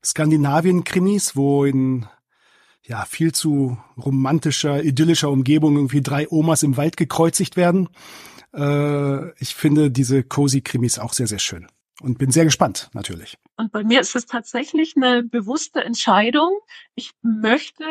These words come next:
Speaker 2: heitere Bücher schreiben, weil ich glaube, das Leben ist ernst genug. Es wird auch immer ernster. Und, äh, ich möchte so kleine Wohlfühlinseln im grauen Alltagsmeer liefern.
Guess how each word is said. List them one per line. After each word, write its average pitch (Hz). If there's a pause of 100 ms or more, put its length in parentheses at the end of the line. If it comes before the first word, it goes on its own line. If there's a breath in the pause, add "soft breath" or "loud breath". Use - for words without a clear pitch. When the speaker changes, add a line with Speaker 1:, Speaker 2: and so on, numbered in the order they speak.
(260)
Speaker 2:
heitere 269
Bücher 262
schreiben, 226
weil 214
ich -
glaube, 226
das 214
Leben 233
ist 214
ernst -
genug. 220
Es -
wird -
auch -
immer 220
ernster. 247 (420 loud breath)
Und, 214 (120)
äh, 226
ich -
möchte 277
so 247
kleine 226
Wohlfühlinseln 214
im 202
grauen 214
Alltagsmeer 202
liefern. 190